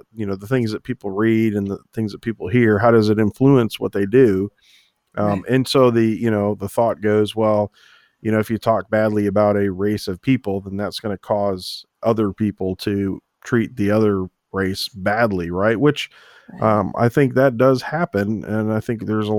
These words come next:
Speaker 1: lot of evidence to show that there's, there's a connection there, right? So, um, you know, you definitely don't wanna go out there and, um, you know, stir up a, a, you know, problem basically, right?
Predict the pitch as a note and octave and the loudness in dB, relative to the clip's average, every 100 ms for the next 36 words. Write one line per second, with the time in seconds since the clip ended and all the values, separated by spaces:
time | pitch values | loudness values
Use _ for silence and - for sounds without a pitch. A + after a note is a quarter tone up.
0 | A2 G#2+ G2+ A2+ A2 G#2+ G#2 G2+ - G#2+ | 2 2 2 2 2 0 -2 -6 -2 0
1 | A2 G#2 G#2 G#2 G2+ - - _ G#2+ G#2 | 0 -2 -2 0 -2 -4 -16 _ 0 0
2 | G#2 G#2 G#2+ - G2+ F#2+ F#2 G2 A2 - | 0 0 0 0 -6 -4 -4 0 -2 0
3 | A#2+ A2+ G#2+ _ _ _ _ _ - G2+ | 2 4 2 _ _ _ _ _ 0 2
4 | F#2+ F#2 F#2 - _ A2 G#2+ G#2+ C3 B2 | 2 0 -6 -10 _ -2 0 4 2 2
5 | A#2 A2 A2 A2 A2 A2 G#2 G#2 G2+ _ | 0 2 2 2 2 2 2 -2 -4 _
6 | - A2+ G#2+ G#2+ - G#2+ G#2+ G#2 G2+ F#2 | -4 0 2 0 -2 0 0 0 -2 -4
7 | - _ _ _ _ _ - C#3 C3+ B2+ | -10 _ _ _ _ _ -4 2 2 2
8 | C3+ D3 A#2+ A2+ - _ _ _ - - | 2 2 4 2 -4 _ _ _ -20 -20
9 | _ _ _ _ - - - B2 A#2 A2+ | _ _ _ _ -16 -8 -2 2 2 0
10 | G2+ G2 - G2+ - - A#2+ G#2+ F#2+ - | -2 -4 -6 -8 -8 -14 -6 -6 -4 -6
11 | G2+ F#2+ F#2 F2+ F2 F2+ - F2 F#2 F#2 | -6 -6 -8 -8 -6 -6 -8 -10 -8 -4
12 | F#2 F#2+ | -4 -4